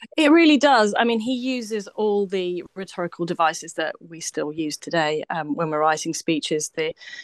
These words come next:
the repetition, the, the rule of three, um, of course, all that metaphor and imagery that,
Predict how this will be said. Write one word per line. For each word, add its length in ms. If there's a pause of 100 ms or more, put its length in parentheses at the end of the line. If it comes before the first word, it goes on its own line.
(320)
the 100
repetition, 960
the, 380
the 100
rule 320
of 100
three, 760 (320)
um, 680 (160)
of 140
course, 340 (100)
all 140
that 240
metaphor 580
and 120
imagery 480
that, 240